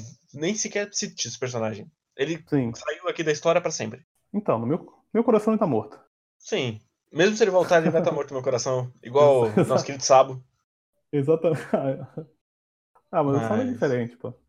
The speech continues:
Speaker 1: Ah, mas eu também
Speaker 2: O
Speaker 1: devia ter
Speaker 2: Sabo
Speaker 1: ficado
Speaker 2: ainda vai
Speaker 1: morto.
Speaker 2: ter uma luta final ainda, cara. Sem
Speaker 1: Ele ainda vai morrer de
Speaker 2: transformar.
Speaker 1: verdade.
Speaker 2: Exatamente.
Speaker 1: Mas aí, voltando pra quando o Luffy acorda, eu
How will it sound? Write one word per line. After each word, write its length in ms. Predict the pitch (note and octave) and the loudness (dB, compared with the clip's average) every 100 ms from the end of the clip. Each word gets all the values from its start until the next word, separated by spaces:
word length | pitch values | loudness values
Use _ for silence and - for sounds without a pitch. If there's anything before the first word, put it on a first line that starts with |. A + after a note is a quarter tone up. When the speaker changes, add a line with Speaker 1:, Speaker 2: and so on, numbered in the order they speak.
| _ _ - | _ _ -16
Speaker 1:
Ah, 180 | D3 D3 | -12 -8
mas 200 | C3 B2+ | -6 -6
eu 120 | C3+ | -8
também 300 | D#3+ D#3+ E3 | -4 -2 -2
Speaker 2:
O 20 | |
Speaker 1:
devia 120 | D#3 D3+ | -2 -4
ter 40 | |
Speaker 2:
Sabo 140 | D#3 F3 | 2 2
Speaker 1:
ficado 40 | |
Speaker 2:
ainda 100 | G3+ | 4
vai 60 | G3 | 4
Speaker 1:
morto. 120 | G3 | 4
Speaker 2:
ter 80 | G3 | 2
uma 100 | G3 | 2
luta 180 | F#3+ F#3+ | 2 0
final 300 | F#3+ E3+ E3 | -4 -2 0
ainda, 240 | C3+ C3 A2+ | 0 0 -4
cara. 240 | - - _ _ _ | -6 -18 _ _ _
Sem 160 | _ C#3+ | _ 2
Speaker 1:
Ele 100 | C#3+ | 4
ainda 100 | G3+ | 6
vai 100 | G3+ | 6
morrer 220 | G3 D#3+ | 8 4
de 80 | C#3+ | 4
Speaker 2:
transformar. 260 | C#3 C3 A#2+ | 4 6 6
Speaker 1:
verdade. 220 | A2+ A2 _ _ _ _ _ | 4 -12 _ _ _ _ _
Speaker 2:
Exatamente. 640 | A#2+ B2 C#3+ C3+ A2+ - _ _ _ _ _ _ _ _ | -4 -2 -2 -4 -6 -8 _ _ _ _ _ _ _ _
Speaker 1:
Mas 960 | A2+ A2+ A2+ A2 G#2+ G#2 G#2 G#2 G#2 A2+ | -4 -2 0 -2 -4 -6 -8 -10 -12 0
aí, 160 | C3+ F#3 | 0 2
voltando 460 | G3 F#3 G3+ G3 | 0 0 0 0
pra 120 | F3 | -2
quando 200 | F3 F#3+ | -2 -2
o 380 | F3 D3+ C#3 C#3+ | -2 -2 -4 0
Luffy 200 | D3 D#3+ | 2 2
acorda, 360 | D3+ - D3 D3+ | 0 4 4 4
eu 220 | C#3 D3+ | -2 -4